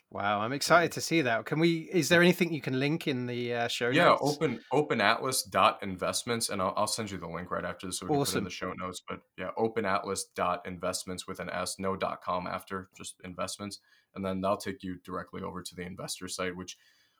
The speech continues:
Speaker 2: we spent four days putting together, like, a fifteen-minute investor video of an entire walkthrough of the property, drone footage, every,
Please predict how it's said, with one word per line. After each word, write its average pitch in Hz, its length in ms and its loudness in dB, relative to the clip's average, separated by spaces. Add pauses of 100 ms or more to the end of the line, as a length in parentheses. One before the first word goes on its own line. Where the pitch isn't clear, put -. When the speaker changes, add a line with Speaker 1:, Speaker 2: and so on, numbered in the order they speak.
Speaker 2:
we 101 80 -6
spent 107 240 -2
four 113 320 0
days 104 260 0
putting 95 280 -6
together, 92 280 0
like, 90 140 -6
a 90 40 -10
fifteen-minute 92 760 -6
investor 87 420 -6
video 90 320 -8
of 90 220 -8
an 92 80 -10
entire 90 320 -6
walkthrough 92 460 -10
of 90 40 -12
the 95 60 -14
property, 92 400 -6
drone 95 340 -6
footage, 95 540 -6
every, 92 220 -10